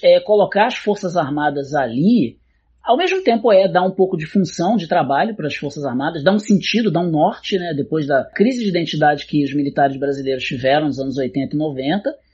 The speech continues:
mas ao mesmo tempo isso serviu também para preparar as Forças Armadas para um, um uso que transcendeu aquelas fronteiras, quer dizer, enquanto é uma região de fronteira de cidades pequenas, enfim,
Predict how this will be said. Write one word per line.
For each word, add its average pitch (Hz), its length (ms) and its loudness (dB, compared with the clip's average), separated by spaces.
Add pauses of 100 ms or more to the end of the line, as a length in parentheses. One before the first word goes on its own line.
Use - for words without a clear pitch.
mas 175 240 2
ao 202 120 4
mesmo 208 280 2
tempo 202 640 0 (320)
isso 196 300 -2
serviu 185 500 2
também 180 420 0
para 180 280 0
preparar 208 640 2
as 160 100 -8
Forças 160 300 -8
Armadas 147 500 -4
para 175 240 0
um, 180 140 -8 (100)
um 175 240 -4
uso 151 580 2
que 233 680 0
transcendeu 247 600 4
aquelas 240 300 -2
fronteiras, 208 460 0
quer 143 60 -2
dizer, 123 300 -4 (360)
enquanto 208 420 2
é 196 80 4
uma 190 160 0
região 170 300 -2
de 156 40 -6
fronteira 156 480 -2
de 143 100 -8
cidades 143 360 0
pequenas, 170 880 -2
enfim, 120 680 -2